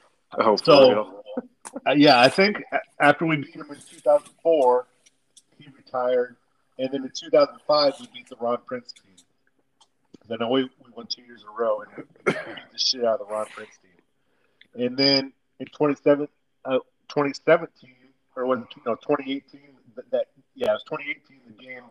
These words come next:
Speaker 2: in Ames where we came back and we stripped, uh, Mike Rose had that strip, uh, well, I think,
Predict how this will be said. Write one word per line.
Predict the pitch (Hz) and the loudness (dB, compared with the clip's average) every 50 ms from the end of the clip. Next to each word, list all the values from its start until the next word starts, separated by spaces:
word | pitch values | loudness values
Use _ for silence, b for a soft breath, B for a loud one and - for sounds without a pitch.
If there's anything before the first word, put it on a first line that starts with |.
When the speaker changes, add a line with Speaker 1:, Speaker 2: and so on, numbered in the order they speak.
| _ _ _ _ _ _ _ _ _ _ | _ _ _ _ _ _ _ _ _ _
Speaker 2:
in | - 123 117 131 | -16 -10 -6 -6
Ames | 135 135 135 131 - - - | -6 -6 -6 -10 -16 -12 -8
where | 123 120 | -6 -6
we | 120 117 - | -6 -8 -12
came | - - - 123 117 - | -18 -20 -20 -14 -6 -2
back | 117 117 117 117 113 - _ _ _ _ _ _ _ _ _ _ _ - | 0 2 2 0 0 -4 _ _ _ _ _ _ _ _ _ _ _ -20
and | 113 110 | -20 -20
we | 113 113 | -20 -20
stripped, | _ - - 131 127 120 - _ _ _ _ - | _ -20 -14 -12 -12 -12 -12 _ _ _ _ -12
uh, | 113 107 104 101 98 104 110 | -10 -8 -6 -8 -8 -8 -6
Mike | 123 123 120 - | -6 -6 -4 -2
Rose | 131 127 123 127 | 0 0 0 0
had | 131 123 113 | -2 -4 -2
that | 113 110 - - | -2 -4 -6 -6
strip, | _ _ _ - 127 123 - _ _ _ _ _ _ _ _ _ _ _ _ - - - | _ _ _ -12 -12 -12 -12 _ _ _ _ _ _ _ _ _ _ _ _ -20 -16 -10
uh, | 117 110 101 101 90 90 - - _ _ _ _ _ _ _ _ _ _ _ _ _ _ _ _ _ _ _ - _ _ _ _ _ | -8 -6 -6 -6 -6 -8 -10 -14 _ _ _ _ _ _ _ _ _ _ _ _ _ _ _ _ _ _ _ -20 _ _ _ _ _
well, | 117 113 | -4 -4
I | |
think, | - - 135 127 120 - | -2 -2 -2 -4 -4 -8